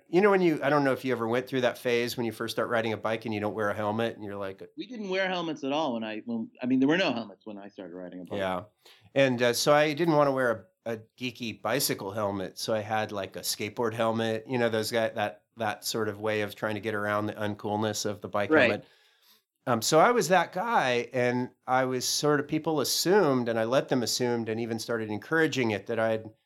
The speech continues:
Speaker 1: made this, uh, decision about not using motor vehicles that had something to do with politics and with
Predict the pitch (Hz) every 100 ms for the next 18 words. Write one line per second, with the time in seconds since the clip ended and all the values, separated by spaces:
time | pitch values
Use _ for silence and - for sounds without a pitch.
0 | _ _ 123 127 131 113 113 - - -
1 | 123 117 104 95 90 - _ _ 120 -
2 | - 160 151 151 147 143 139 143 139 127
3 | 110 110 110 107 101 - _ 120 123 117
4 | 127 123 113 120 113 113 113 107 117 127
5 | 120 117 113 107 104 104 107 101 104 107
6 | - 113 110 104 - 113 113 110 107 101
7 | - 107 107 101 - 110 - - 107 104
8 | 101 98 95 -